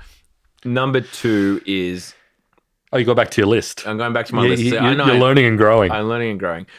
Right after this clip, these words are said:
Speaker 1: I actually have three things. Okay, I'm, number, I'm gonna move what I was gonna say for number two to number three.
Speaker 2: Okay, you
Speaker 1: And
Speaker 2: better
Speaker 1: then,
Speaker 2: get to
Speaker 1: and I've
Speaker 2: three,
Speaker 1: got a
Speaker 2: though.
Speaker 1: number, <laughs> now I've got a new number two.
Speaker 2: All right.
Speaker 1: And new number two is,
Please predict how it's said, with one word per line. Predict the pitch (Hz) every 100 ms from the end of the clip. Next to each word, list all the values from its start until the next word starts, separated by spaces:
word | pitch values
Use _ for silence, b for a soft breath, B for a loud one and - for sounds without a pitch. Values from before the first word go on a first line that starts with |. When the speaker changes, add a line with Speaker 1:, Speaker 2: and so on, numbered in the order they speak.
| b
Speaker 1:
I | 110
actually | 120 151
have | 110
three | 90 87
things. | 113 104 -
Okay, | 95 98
I'm, | 104 _ -
number, | 107 131 127 175 _ -
I'm | 117
gonna | 139
move | 123 113 117 131 127 123 92 -
what | 104
I | 104
was | 95
gonna | 117 120
say | 127
for | 123
number | 113
two | 104 110
to | 95
number | 90 85
three. | - 90 156 -
Speaker 2:
Okay, | 101 107
you | 113
Speaker 1:
And |
Speaker 2:
better | 123
Speaker 1:
then, | 131
Speaker 2:
get | 110
to | 113
Speaker 1:
and |
I've | 117
Speaker 2:
three, | 107
Speaker 1:
got | 104
a | 120
Speaker 2:
though. |
Speaker 1:
number, | 117 113
<laughs> | - - 151
now | 156 139
I've |
got | 131
a | 120
new | 120 127 127
number | 117 110
two. | 110 113 85 208
Speaker 2:
All | 226
right. | 113 95
Speaker 1:
And | 117 -
new | 135 165
number | 190 170
two | - 139 123
is, | 113 110